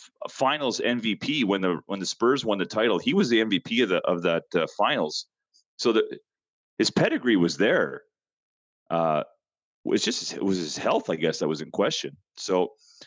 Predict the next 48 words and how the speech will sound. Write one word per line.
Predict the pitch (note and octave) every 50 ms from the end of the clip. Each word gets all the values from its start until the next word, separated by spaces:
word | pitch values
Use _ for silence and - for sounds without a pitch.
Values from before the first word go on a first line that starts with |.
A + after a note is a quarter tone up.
| _ _ _ _
you | G2+
know, | G2 G2+ G2
the | F#2+ G2
fact | - - A#2+ B2 C#3 -
that | B2 A2+
he | A2+
came | G#2 - B2 A#2 A2+ G#2
back, | F#2+ G2 G2 G#2 - -
the | - F#2+
fact | - A2+ A2+ A2+
that | - -
they | G#2 F#2+
had | G2+ G#2 F#2+
the | G2+
load | F#2+ F#2 F#2+ G2+ G#2 F#2+
management | F#2 F#2+ F#2+ G2+ G#2+ G#2 F#2+ A2 A2+ G2+
system | - - A#2+ A2 - - B2+ A#2
in | A2+ A2 -
place, | - A#2 A2+ A#2 C#3 D3 - - - - _ _ _ _ _ _ _ _ _ -
I | F#2
thought | - B2 B2 B2+
they | - A2+ F#2+
set | - - D3 C3+ -
him | - A#2 A2+ G2+
up. | G2+ A2+ - -
They | _ A2
probably, | - - C3+ C#3+ C#3+ D3 B2+ A2+ F#2+ - - - - - -
uh, | F#2 F2 D#2 D2
sold | - - - - A2 A#2 C3 B2
him | C3 B2+ B2+
on | A#2+ A2+ G#2+
all | G#2+ A2+ A#2+ B2
of | A#2
that | A2+ A2+ C3 D3+ - _ _
prior | - A2 G#2 G#2 A2
to | A2 G#2
the | F#2+ F2+
trade, | - - A2 G#2 G#2+ A2+ B2 A#2
said, | - G#2+ F2 F#2
"Look, | F#2+ G2+ - -
we're | E2+ E2+ G2
gonna, | F#2 F2+ F2 E2+ _ _ - _ _ _ _ _
we | - G#2+
could | - - D#2+
bring | F2 A2 A#2+ A#2
you | G#2+ G#2 G#2+
in | A2
here. | G#2+ F2+ G2+ G2+ G2+ G2 G2 G2 -